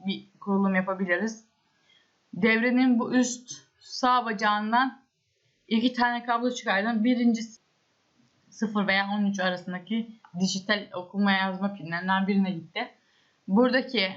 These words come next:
kabloda önce bir dirence bağlanıp dirençten G N D'ye gitti. Sol alttaki kablo ise, sol alttaki bacağına bağlanmış kablo ise beş volta gitti. Her zaman buton devreleri bu şekilde kurulur. Kodu da yazdık zaten.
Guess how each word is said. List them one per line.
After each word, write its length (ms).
kabloda 720
önce 340
bir 120
dirence 420
bağlanıp 520
dirençten 560
G 180
N 140
D'ye 160
gitti. 500
Sol 280
alttaki 500
kablo 380
ise, 320
sol 260
alttaki 400
bacağına 440
bağlanmış 460
kablo 280
ise 220
beş 200
volta 220
gitti. 420
Her 220
zaman 380
buton 320
devreleri 440
bu 80
şekilde 440
kurulur. 360
Kodu 760
da 100
yazdık 400
zaten. 520